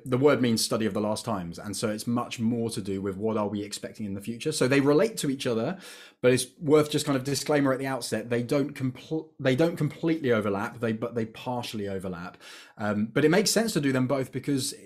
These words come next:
in a sense, I don't think it's a mistake that Revelation is the last book of the Bible. Uh, so even though, uh, you, uh, you will find certain chapters in the Bible that aren't in Revelation that are probably much more detailed about what's gonna happen at the end of time.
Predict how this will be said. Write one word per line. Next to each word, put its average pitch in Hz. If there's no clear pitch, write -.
in 143
a 143
sense, 175
I 143
don't 143
think 156
it's 135
a 135
mistake 135
that 135
Revelation 123
is 113
the 117
last 120
book 127
of 110
the 110
Bible. 135
Uh, 117
so 131
even 165
though, 143
uh, 127
you, 151
uh, 131
you 160
will 160
find 139
certain 175
chapters 135
in 131
the 127
Bible 120
that 120
aren't 147
in 127
Revelation 101
that 127
are 127
probably 175
much 147
more 131
detailed 107
about 113
what's 123
gonna 120
happen 110
at 107
the 110
end 104
of 95
time. 95